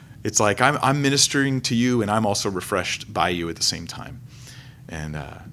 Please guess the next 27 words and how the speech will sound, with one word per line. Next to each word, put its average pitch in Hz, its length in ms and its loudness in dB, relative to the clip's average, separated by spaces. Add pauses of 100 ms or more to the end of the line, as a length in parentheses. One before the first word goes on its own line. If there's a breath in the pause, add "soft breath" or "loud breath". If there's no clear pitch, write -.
(140)
and 104 120 -2
I 117 80 2
think 117 220 0
that 107 120 -6
there's, 101 340 0 (220)
that 135 220 6
kind 160 180 4
of 123 80 4
ministry 117 400 2
is 92 140 -2
easy 87 260 -6
ministry, 78 560 -10 (1000 soft breath)
where 113 160 6
it's 107 80 4
almost 135 240 6
like 113 200 6
you 117 80 0
just 110 160 0
feel 127 120 2
like 120 120 4
you're 120 100 0
just 123 100 -2
hanging 107 240 -2
out 120 120 -2
with 78 80 -10
them. 80 120 -14 (760 soft breath)
Yet 120 220 2